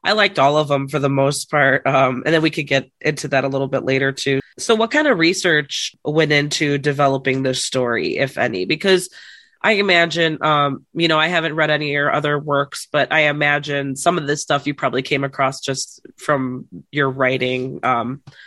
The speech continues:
the genre that you tend to gravitate towards. So was there anything new for,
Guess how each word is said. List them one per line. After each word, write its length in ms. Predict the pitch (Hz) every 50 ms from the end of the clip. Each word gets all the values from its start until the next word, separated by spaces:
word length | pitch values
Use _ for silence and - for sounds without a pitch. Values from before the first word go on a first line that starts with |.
| - _ _ _
the 100 | - 151
genre 380 | 151 143 151 135 143 139 131 131
that 160 | 135 131 -
you 100 | 135 131
tend 300 | 135 - 147 127 117 120
to 340 | - 139 123 117 104 - - - _ 156
gravitate 580 | 139 160 151 143 139 135 - - 139 135 131 -
towards. 380 | - - 139 123 123 120 -
So 380 | - - 143 135 131 127 131 - - - - - - - _ _
was 160 | - 170 170 175
there 140 | 185 - -
anything 880 | 160 165 165 165 165 160 - 160 151 151 151 151 147 139 - 135 - -
new 720 | 156 156 156 156 156 156 160 160 180 214 240 254 277 -
for, 500 | - - - - 254 254 254 262 262 262